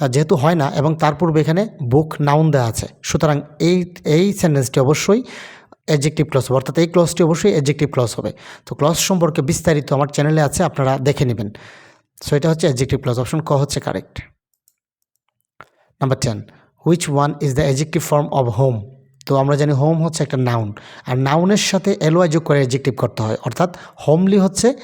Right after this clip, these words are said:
অ্যাডজেক্টিভ, অপশন ঘ হচ্ছে কারেক্ট। Number eleven, prior to means, আমরা জানি যে prior to অর্থ হচ্ছে পূর্বে, তো এখানে আছে after, immediately, আহ, তারপর during the period, এটা কোনোটাই হবে না,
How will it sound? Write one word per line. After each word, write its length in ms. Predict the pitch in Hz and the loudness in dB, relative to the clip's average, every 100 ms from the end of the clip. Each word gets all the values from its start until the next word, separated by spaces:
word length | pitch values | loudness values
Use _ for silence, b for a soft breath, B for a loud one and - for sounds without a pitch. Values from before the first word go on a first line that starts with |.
| B | B
অ্যাডজেক্টিভ, 480 | - 139 120 117 107 | -4 0 -2 -4 -4
অপশন 240 | 117 - 147 | -4 -2 0
ঘ 120 | 147 | 2
হচ্ছে 320 | 160 165 180 | 2 2 -2
কারেক্ট। 440 | - 113 - - - _ _ _ _ _ _ _ _ _ _ _ _ _ _ - | -2 -6 -6 -16 -20 _ _ _ _ _ _ _ _ _ _ _ _ _ _ -4
Number 220 | 139 139 | 0 2
eleven, 240 | 127 107 104 - - | 2 -2 -6 -10 -2
prior 340 | 151 165 165 | 2 2 0
to 80 | 170 147 | 0 0
means, 200 | 120 110 - - | 0 -4 -10 -12
আমরা 200 | 135 139 | -4 -2
জানি 220 | 151 165 165 | 0 0 0
যে 80 | |
prior 500 | 180 - 160 156 175 175 | -4 -2 0 2 2 2
to 60 | |
অর্থ 180 | 165 160 | 0 0
হচ্ছে 180 | 160 156 | -2 -2
পূর্বে, 520 | - 196 147 117 104 B B B B | 0 0 2 0 -4 B B B B
তো 80 | 143 | 0
এখানে 240 | 143 160 | 2 2
আছে 160 | 160 156 | 2 2
after, 380 | 135 - 147 139 | -2 0 0 0
immediately, 600 | 151 143 139 143 135 135 | 0 2 2 0 0 -4
আহ, 560 | 135 - - - - 120 | -4 -20 -20 -16 -8 -2
তারপর 380 | 131 120 135 | -2 0 0
during 280 | 120 143 143 | 2 2 2
the 120 | 143 143 | 0 0
period, 300 | 139 139 139 | 2 0 0
এটা 100 | 139 | -4
কোনোটাই 360 | 147 156 156 | 2 2 2
হবে 200 | 143 127 | 2 2
না, 160 | 139 214 | 0 -2